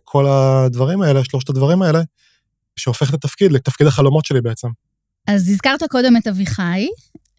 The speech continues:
Speaker 2: מה קרה אחרי שאביחי, אה, סיים את הטכניון ונסע להרווארד?
Speaker 1: אז כמו שהזכרתי, אביחי באמת מאז ומתמיד היה אחי הגדול והמודל לחיקוי שלי. אביחי הוא מדהים,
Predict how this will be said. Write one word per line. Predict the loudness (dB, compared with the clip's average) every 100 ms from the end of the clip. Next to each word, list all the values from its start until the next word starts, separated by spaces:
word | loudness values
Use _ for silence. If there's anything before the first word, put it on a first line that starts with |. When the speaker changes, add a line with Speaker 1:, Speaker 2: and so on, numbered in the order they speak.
| -4
Speaker 2:
מה | 2 4 2
קרה | 2 2
אחרי | 2 0
שאביחי, | 0 2 2 0 0 2 2
אה, | 2 2 0
סיים | -2 -2 2 2
את | 2
הטכניון | -2 2 4 6 6 4
ונסע | 2 0 -2 -4
להרווארד? | -4 -4 -6 -6 -8 -10 -14 _ _ _ _ _ _ -10
Speaker 1:
אז | -2 -2 -2 -6
כמו | -2 -2
שהזכרתי, | 0 2 2 0 -2 -2 -2 0 -2
אביחי | -2 -2 0 0
באמת | 0 0 0 -4 -6
מאז | -2 0 0
ומתמיד | 0 2 0 0
היה | 0 0 0 -4
אחי | -6 0 2
הגדול | 2 4 4 4 2 0 -4
והמודל | -2 -2 0 0
לחיקוי | 0 -2 -2 0
שלי. | 0 -2 -6 _ _ _ _ _ -8
אביחי | -6 -2 2 2
הוא | 2 2 2 0 -2
מדהים, | 2 2 2